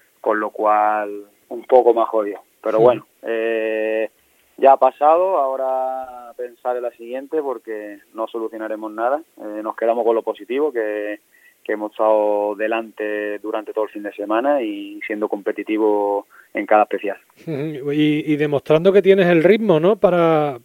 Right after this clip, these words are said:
Speaker 2: para pelear, eh, la victoria o para pelear esas posiciones de privilegio, que, que eso también es muy importante. Aquí el infortunio es lo que ha hecho que, que no estés delante, pero insisto,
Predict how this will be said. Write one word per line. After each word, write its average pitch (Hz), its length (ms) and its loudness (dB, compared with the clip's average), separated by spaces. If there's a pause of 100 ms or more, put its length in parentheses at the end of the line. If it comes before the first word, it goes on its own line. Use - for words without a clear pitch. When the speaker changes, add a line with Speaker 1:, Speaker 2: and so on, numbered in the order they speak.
(120)
Speaker 2:
para 156 500 2
pelear, 156 440 2
eh, 160 260 8
la 156 100 2
victoria 175 460 6
o 170 80 4
para 156 200 0
pelear 151 460 4 (340)
esas 156 280 0
posiciones 160 600 0
de 151 120 6
privilegio, 151 680 4
que, 135 320 -2
que 156 160 4
eso 226 180 4
también 208 280 4
es 196 80 4
muy 190 160 4
importante. 175 580 2
Aquí 147 340 2 (280)
el 151 100 -4
infortunio 170 960 4
es 165 60 6
lo 170 140 8
que 165 120 0
ha 170 120 4
hecho 180 280 2
que, 160 240 2
que 160 100 -4
no 160 60 -4
estés 151 240 0
delante, 175 480 4 (340)
pero 143 160 0
insisto, 151 460 2